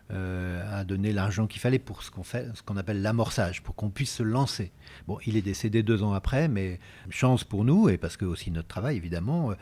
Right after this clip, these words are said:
on était déjà à l'équilibre, un équilibre encore fragile, mais on était équilibré. Donc on a continué, et on a, on a pu prospérer sur cette ligne-là.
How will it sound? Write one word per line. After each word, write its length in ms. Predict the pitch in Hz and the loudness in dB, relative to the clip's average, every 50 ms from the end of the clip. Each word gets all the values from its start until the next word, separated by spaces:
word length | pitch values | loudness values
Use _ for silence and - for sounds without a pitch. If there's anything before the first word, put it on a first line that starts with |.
| - - - - | -10 -20 -14 -6
on 140 | - 110 107 | -2 0 0
était 220 | 107 - - 113 | 0 2 2 2
déjà 240 | 104 110 95 123 123 | 2 4 4 4 4
à 40 | 117 | 6
l'équilibre, 440 | 110 113 - - 120 113 110 95 90 | 4 4 4 4 4 4 4 2 2
un 100 | 92 104 | 0 0
équilibre 340 | 104 - - 113 98 98 | -2 -2 -2 -4 -2 -2
encore 240 | 104 - - 131 - | -2 -2 -2 -2 -2
fragile, 320 | - - 123 110 - 202 196 | -2 -2 -2 0 2 2 2
mais 100 | 175 156 | 4 4
on 60 | 143 | 4
était 240 | 127 117 - 139 135 | 2 2 2 2 0
équilibré. 360 | 120 - 113 113 101 98 104 | 0 2 2 2 2 2 2
Donc 140 | 117 135 - | 0 0 0
on 80 | 135 127 | 0 0
a 80 | 123 | 0
continué, 500 | - - 135 123 - 120 113 101 92 82 82 107 | -2 -2 -2 -2 0 0 0 0 0 -2 -2 0
et 60 | 98 | 2
on 120 | 98 98 | 4 4
a, 180 | 98 98 104 104 107 | 4 4 2 0 0
on 100 | 104 98 | 0 0
a 80 | 95 | 0
pu 160 | 90 - - 117 | -2 -4 -8 -12
prospérer 560 | - - 101 - - - 101 98 113 120 123 - - - - - - - | -10 -10 -10 -10 -8 -8 -4 -2 -2 -2 -4 -6 -12 -18 -18 -18 -20 -20
sur 240 | - - - 117 - | -12 -6 -4 -4 -2
cette 220 | - 120 98 - 107 | 0 -2 -2 0 2
ligne-là. 400 | 113 110 107 98 90 85 80 | 2 4 4 2 0 -2 -4